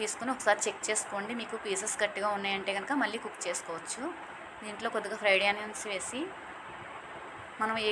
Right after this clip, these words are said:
గిన్నె అయితే బిర్యానీ దమ్ వేసుకోవాలనుకుంటున్నాం కొంచెం మందంగా ఉన్న గిన్నె తీసుకోవాలి. దాంట్లో అయితే వేసేసుకుని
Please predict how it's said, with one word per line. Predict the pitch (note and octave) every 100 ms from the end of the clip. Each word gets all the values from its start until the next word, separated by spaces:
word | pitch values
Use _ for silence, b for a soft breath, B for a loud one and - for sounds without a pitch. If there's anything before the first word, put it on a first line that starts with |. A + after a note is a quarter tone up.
| G#3+
గిన్నె | A3 A3
అయితే | A3 A#3+
బిర్యానీ | A3+ G3+ G#3 A3
దమ్ | G3+ G3+
వేసుకోవాలనుకుంటున్నాం | G#3+ - G#3 G3+ G3+ G3 G#3 A#3+
కొంచెం | B3 B3 A3
మందంగా | F#3+ G3+ G#3+ G#3+
ఉన్న | G#3+ G#3+
గిన్నె | F#3+ F#3+
తీసుకోవాలి. | F#3 - F#3 A3 G3+
దాంట్లో | F3+ F3+ G3+
అయితే | G3+ B3
వేసేసుకుని | F#3+ G3 -